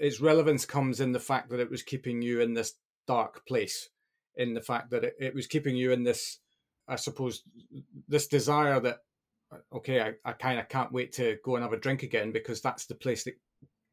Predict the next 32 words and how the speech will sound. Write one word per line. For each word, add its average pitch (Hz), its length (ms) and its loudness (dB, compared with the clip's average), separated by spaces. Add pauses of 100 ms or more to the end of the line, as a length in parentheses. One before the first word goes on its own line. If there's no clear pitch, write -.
(240)
that 139 160 -4
keeps 165 280 2
me 147 100 4
away 139 220 4
from, 120 340 -4 (360)
I 127 60 -6
suppose, 143 320 0
facing 160 340 4
up - 160 -4
to 269 120 0
it - 160 -2 (120)
or, 156 340 2 (320)
you 143 100 -2
know, 147 80 6
or, 139 220 0
or, 127 300 0 (100)
or 127 340 2 (640)
dealing 202 380 4
with 226 120 6
it - 180 4
in 190 140 0
some 196 280 0
way. 220 180 4
Is, 185 280 -2
uh, 147 140 -2
would 151 120 2
I 151 80 2
be 143 160 0
right 165 200 0
in 180 100 -4
saying 196 320 -2
that? 233 180 -2